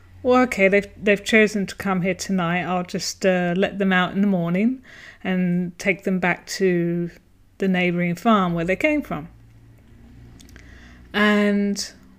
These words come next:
when I did that in the morning,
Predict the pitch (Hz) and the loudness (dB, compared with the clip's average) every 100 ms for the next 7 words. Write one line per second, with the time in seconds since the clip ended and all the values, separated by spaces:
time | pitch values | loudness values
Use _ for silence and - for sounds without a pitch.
0 | - - 208 220 208 202 196 185 208 214 | -20 -4 2 4 4 2 2 4 2 2
1 | 240 247 294 - - - 196 202 196 185 | 0 0 -2 -6 -20 -16 -8 -4 -2 -2
2 | 180 190 214 311 349 | 0 0 0 -2 -6